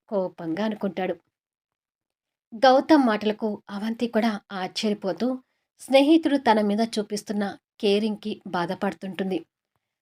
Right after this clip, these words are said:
గౌతమ్ అక్కడే కాస్త దూరంలో ఉన్న ప్రమోద్ని చూసి, "ప్రమోద్, ఇలా రా"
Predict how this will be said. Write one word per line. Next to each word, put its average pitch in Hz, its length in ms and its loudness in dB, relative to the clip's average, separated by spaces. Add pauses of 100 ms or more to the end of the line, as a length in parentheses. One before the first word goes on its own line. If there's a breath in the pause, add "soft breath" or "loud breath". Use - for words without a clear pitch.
(220)
గౌతమ్ 254 460 6 (140)
అక్కడే 285 360 0
కాస్త 220 460 -4
దూరంలో 214 460 2
ఉన్న 220 280 0 (420)
ప్రమోద్ని 233 580 2
చూసి, 220 380 2 (320)
"ప్రమోద్, 226 380 2 (300)
ఇలా 233 220 4
రా" 247 200 2